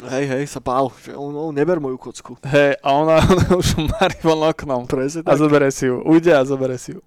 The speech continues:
Speaker 1: No, no, Franka chytá hneď panika: „Kurník šopa, čo teraz budem robiť bez mojej kocky?“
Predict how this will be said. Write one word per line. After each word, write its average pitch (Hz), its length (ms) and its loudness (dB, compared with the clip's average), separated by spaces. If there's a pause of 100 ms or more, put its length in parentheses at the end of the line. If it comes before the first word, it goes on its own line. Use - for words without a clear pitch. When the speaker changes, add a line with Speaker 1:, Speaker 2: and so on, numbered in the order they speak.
Speaker 1:
No, 107 120 -20
no, 104 100 -18
Franka 117 340 -10
chytá 120 260 -8
hneď 123 160 -8
panika: 117 400 -12
„Kurník 123 360 -12
šopa, - 240 -16
čo 117 120 -16
teraz 117 240 -8
budem 117 240 -10
robiť 131 220 -8
bez 110 120 -10
mojej 110 200 -16
kocky?“ 107 340 -18